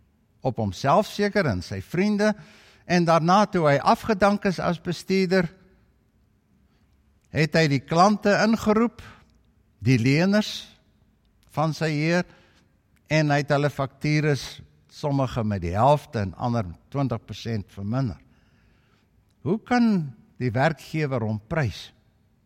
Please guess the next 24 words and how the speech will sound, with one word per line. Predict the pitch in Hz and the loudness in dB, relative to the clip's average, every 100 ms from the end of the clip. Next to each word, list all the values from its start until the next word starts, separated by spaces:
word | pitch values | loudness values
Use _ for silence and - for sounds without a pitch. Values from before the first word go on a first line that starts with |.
| _ _ _ - | _ _ _ -6
En | 170 | -2
uiteindelik | 175 - 208 220 208 | -2 0 -2 0 -2
ook | 208 | -2
nog | 208 196 | -2 -2
in | 190 165 | -4 -4
sy | 170 | -4
pos | - 208 208 - | -2 -2 -2 0
behou. | 143 165 233 110 - | 2 4 4 0 -4
Hy, | - - _ _ - | -10 -12 _ _ -6
hy | 107 | -4
bly | 117 165 262 | 0 0 -2
bestuurder. | 175 - - 92 73 - _ _ _ _ _ _ _ _ _ _ _ _ _ _ _ - - - _ _ _ - | -2 -6 -6 -6 -6 -12 _ _ _ _ _ _ _ _ _ _ _ _ _ _ _ -20 -20 -20 _ _ _ -6
En | 147 | 0
dan | 180 220 | 2 2
is | 226 | 0
die | 220 | -2
vraag | - 208 202 190 | -2 2 4 2
ook, | 190 - - - _ _ 127 113 | -2 -6 -18 -20 _ _ -12 -4
wat | 151 220 - - 160 | 0 0 -2 -12 -8
bedoel | 139 196 269 | 0 0 0
Christus | - 202 190 - - 147 - | -2 0 0 0 -4 -8 -6
as | 135 120 | -6 -4
hy | 123 | -4
sê, | 104 - 110 | -6 -4 -2